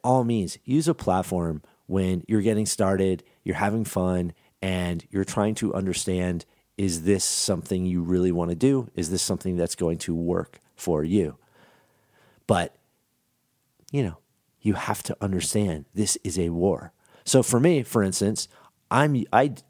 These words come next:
of course, I use Facebook and I use Instagram. We have the Voice Entrepreneur community on Facebook, and that's because it works. It's easy, and, uh, I have no problems with that. But I'm very, very aware of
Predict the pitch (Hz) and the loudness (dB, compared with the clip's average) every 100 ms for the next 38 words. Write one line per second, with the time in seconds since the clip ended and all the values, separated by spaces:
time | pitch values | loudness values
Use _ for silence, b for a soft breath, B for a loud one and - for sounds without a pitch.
0 | - - 175 160 95 101 101 - 87 - | -8 0 2 2 2 2 0 0 -2 2
1 | 101 95 98 104 90 90 90 98 101 104 | 0 0 0 0 0 -2 -2 0 2 2
2 | 98 92 87 - 90 87 82 B B 95 | 2 0 -2 -2 -2 -2 -4 B B -2
3 | 92 95 87 92 98 90 87 92 90 95 | 0 0 -2 -4 -4 -2 -2 -2 0 0
4 | 87 98 - 80 92 - 85 - 123 127 | 0 -2 -4 -4 -4 -4 -8 2 0 0
5 | - B B - 117 - 127 104 107 78 | -10 B B -2 -2 0 0 2 2 2
6 | 82 113 - 73 - 90 95 110 117 B | 2 0 -2 -6 -6 -4 0 0 -2 B
7 | B B B - 90 87 90 87 80 - | B B B -8 -4 0 0 0 -4 -10
8 | _ - 82 82 80 - _ 113 127 131 | _ -14 -10 -8 -10 -12 _ 0 4 2
9 | 127 127 120 92 - - _ - 92 87 | 4 2 2 -2 -8 -14 _ -6 -4 -2
10 | 73 - B B B 113 110 107 95 95 | -6 -8 B B B 0 2 2 0 4
11 | 113 117 110 101 87 107 110 98 90 92 | 4 6 2 0 2 4 4 2 2 0
12 | 82 76 b b b b b 101 90 87 | 0 -4 b b b b b -2 0 0
13 | 80 - | -2 -6